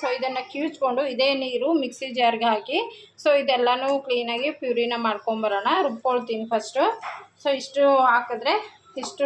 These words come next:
ಲ-, ಹುಣಸೆಹಣ್ಣು ಗಾತ್ರದ, ಅಂದರೆ ನಿಂಬೆಹಣ್ಣು ಗಾತ್ರದಷ್ಟು ಇದನ್ನು ಚೆನ್ನಾಗಿ ಹಿಂಡ್ಕೊಂಡು ಹಾಕ್ಕೊಳ್ಬೇಕು. ಇದನ್ನೇ ಪೂರ್ತಿ ಹಾಗೆ ಹುಣಸೆಹಣ್ಣು ಹಾಕಿ ರುಬ್ಕೊಳ್ಳೋದ್ರಿಂದ ತುಂಬಾ ಹುಳಿ ಆಗಿಬಿಡತ್ತೆ. So ಹಿಂಡ್ಕೊಂಡು ಇದೇ ನೀರು ಸೇರಿಸ್ಕೊತೀನಿ. ಇದು ಹುಣಸೆಹಣ್ಣು ಹಿಂಡಿ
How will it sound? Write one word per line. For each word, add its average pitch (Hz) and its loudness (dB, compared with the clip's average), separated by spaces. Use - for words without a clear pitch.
ಲ-, 254 -2
ಹುಣಸೆಹಣ್ಣು 247 -2
ಗಾತ್ರದ, 226 0
ಅಂದರೆ 269 0
ನಿಂಬೆಹಣ್ಣು 277 2
ಗಾತ್ರದಷ್ಟು 233 0
ಇದನ್ನು 269 0
ಚೆನ್ನಾಗಿ 277 2
ಹಿಂಡ್ಕೊಂಡು 262 -2
ಹಾಕ್ಕೊಳ್ಬೇಕು. 233 0
ಇದನ್ನೇ 302 2
ಪೂರ್ತಿ 285 -4
ಹಾಗೆ 247 -4
ಹುಣಸೆಹಣ್ಣು 254 -2
ಹಾಕಿ 247 0
ರುಬ್ಕೊಳ್ಳೋದ್ರಿಂದ 233 0
ತುಂಬಾ 262 -4
ಹುಳಿ 247 2
ಆಗಿಬಿಡತ್ತೆ. 220 0
So 320 0
ಹಿಂಡ್ಕೊಂಡು 277 2
ಇದೇ 254 -2
ನೀರು 247 -2
ಸೇರಿಸ್ಕೊತೀನಿ. 226 -2
ಇದು 277 -4
ಹುಣಸೆಹಣ್ಣು 262 -2
ಹಿಂಡಿ 247 -2